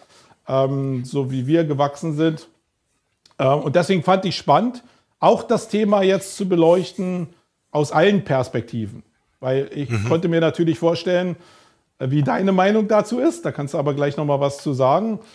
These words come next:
Speaker 1: Aber da gibt's natürlich auch ganz viele andere Perspektiven, die ich mit dir auch nochmal beleuchten wollte, wo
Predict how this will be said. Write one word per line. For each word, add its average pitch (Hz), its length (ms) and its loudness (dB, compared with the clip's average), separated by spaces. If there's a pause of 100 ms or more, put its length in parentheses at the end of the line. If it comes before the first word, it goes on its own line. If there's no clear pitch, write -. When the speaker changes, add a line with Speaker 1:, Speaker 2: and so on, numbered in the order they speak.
(160)
Speaker 1:
Aber 156 200 2
da 170 100 4
gibt's 180 200 -2
natürlich 180 380 0
auch 160 120 0
ganz 160 180 -2
viele 151 240 2
andere 160 240 0
Perspektiven, 127 760 -4
die 127 80 -6
ich 120 80 -10
mit 120 200 -6
dir 131 140 -4
auch 123 100 0
nochmal 123 240 -2
beleuchten 120 520 -4
wollte, 127 400 -2
wo 127 260 -4